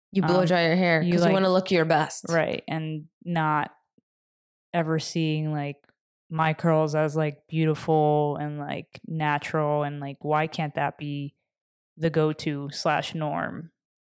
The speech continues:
Speaker 2: for something important?
Speaker 1: Right, or, like, why isn't that professional? Like, why is professionalism tied to, like, a very white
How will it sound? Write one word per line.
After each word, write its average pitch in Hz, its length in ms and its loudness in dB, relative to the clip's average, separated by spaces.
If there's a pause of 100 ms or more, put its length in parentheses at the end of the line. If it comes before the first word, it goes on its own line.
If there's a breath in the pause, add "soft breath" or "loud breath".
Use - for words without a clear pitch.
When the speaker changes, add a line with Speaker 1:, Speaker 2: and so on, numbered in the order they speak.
Speaker 2:
for 156 500 0
something 147 600 -4
important? 156 520 -4 (680)
Speaker 1:
Right, 285 240 4
or, 202 60 2
like, 190 180 2
why 185 200 4
isn't 208 320 2
that 196 180 0
professional? 147 400 -4
Like, 143 180 -6
why 185 220 4
is 202 160 0 (320 loud breath)
professionalism 165 1080 0 (760)
tied 160 500 2
to, 156 340 2
like, - 320 -2 (920)
a 180 100 2
very 165 640 4 (640)
white 165 580 2